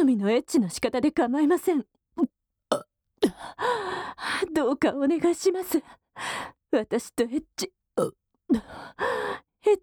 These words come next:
チしてくださいませ。ご主人様？何驚いた顔をしてるんですか？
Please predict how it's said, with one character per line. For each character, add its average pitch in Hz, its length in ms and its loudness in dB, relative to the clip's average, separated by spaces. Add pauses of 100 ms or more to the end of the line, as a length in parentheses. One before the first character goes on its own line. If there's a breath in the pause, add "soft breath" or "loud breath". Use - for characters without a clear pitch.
チ - 180 -2
し - 100 -8
て 269 140 0
く 427 140 2
だ 392 140 -4
さ 440 180 4
い 440 60 4
ま 453 180 4
せ。 349 140 -2 (4000 loud breath)
ご 175 220 0
主 240 240 -2
人 359 300 2
様？ 151 360 -12 (960 soft breath)
何 196 380 4
驚 226 320 4
い 220 60 4
た 247 80 -6
顔 180 220 -2
を 185 80 2
し - 100 -6
て 220 140 -2
る 226 120 -2
ん 220 40 -2
で 214 100 -4
す - 100 -12
か？ 170 320 -14